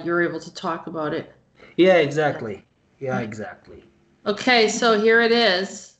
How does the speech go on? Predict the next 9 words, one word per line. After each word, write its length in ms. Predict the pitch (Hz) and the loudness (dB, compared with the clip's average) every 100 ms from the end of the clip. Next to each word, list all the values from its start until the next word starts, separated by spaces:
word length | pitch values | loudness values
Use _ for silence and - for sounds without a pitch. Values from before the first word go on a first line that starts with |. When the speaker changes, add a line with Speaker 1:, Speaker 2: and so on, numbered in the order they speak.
| _ _ _ | _ _ _
Speaker 2:
Oh, 80 | 208 | 6
Speaker 1:
Uh, 320 | 247 233 202 | 6 6 2
Speaker 2:
ho, 200 | 170 185 | 2 -4
ho, 60 | - | -2
ho. 1200 | 233 294 294 277 262 240 202 160 139 127 - - _ - _ _ _ _ _ _ | -4 -4 -6 -6 -6 -4 -2 -4 -4 -6 -10 -14 _ -20 _ _ _ _ _ _
Speaker 1:
Mobius 480 | 202 233 233 226 214 | -4 -2 2 0 0
Capital 440 | - 208 208 208 | -4 -4 -2 -8
Partners. 800 | 208 208 190 196 220 277 - - _ _ _ _ _ _ - _ _ 139 | -6 -4 -4 -2 -4 -4 -8 -18 _ _ _ _ _ _ -20 _ _ -10
Speaker 2:
Definitely. 640 | 143 120 107 98 87 | -8 -8 -12 -14 -16